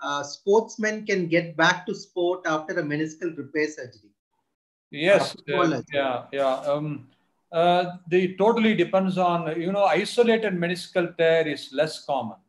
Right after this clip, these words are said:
Speaker 2: in a sportsman. Usually you will see a patient coming with a meniscus tear plus a ligament injury also.
Speaker 1: Okay.
Speaker 2: So you are having two combination. And if they are having a correct tear, like peripheral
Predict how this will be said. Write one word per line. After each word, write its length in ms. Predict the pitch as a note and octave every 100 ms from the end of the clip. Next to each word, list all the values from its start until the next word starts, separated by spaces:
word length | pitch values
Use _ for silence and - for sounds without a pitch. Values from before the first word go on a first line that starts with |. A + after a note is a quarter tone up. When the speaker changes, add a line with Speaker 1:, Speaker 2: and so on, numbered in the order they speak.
| _ _
Speaker 2:
in 100 | C3+
a 60 | B2+
sportsman. 600 | - C#3+ C#3 C3+ G#2 F#2 _ _ _ _ _
Usually 400 | E3 G#3 A3 G3+
you 160 | F#3 E3
will 100 | E3
see 200 | - F#3+
a 80 | E3+
patient 400 | E3+ E3 E3 D#3
coming 220 | D#3 D#3
with 120 | D#3 C#3
a 20 |
meniscus 580 | D3 F3 - F#3 - -
tear 380 | E3+ F3+ F3+ - -
plus 240 | G#3+ G#3
a 40 | F#3+
ligament 360 | D#3+ E3 D#3+
injury 260 | D3 C3 A#2+
also. 380 | A2 G#2+ - - _ _ _ _ C#3
Speaker 1:
Okay. 100 | -
Speaker 2:
So 220 | F#3 F#3+
you 140 | F3+ F3+
are 100 | E3
having 340 | G3 G3 F#3
two 140 | G#3
combination. 680 | F3+ E3+ E3+ E3 D3+ B2 G#2+ _ _ _ -
And 280 | E3 F#3+ F#3
if 200 | F3 F3
they 180 | G3 G3
are 180 | F#3+
having 420 | F3+ G3+ A#3 A#3+ G#3+
a 60 | -
correct 340 | F3+ A3 G#3+
tear, 160 | G3+ G3
like 220 | F#3+ F#3
peripheral 460 | E3+ F#3 F#3+ F#3+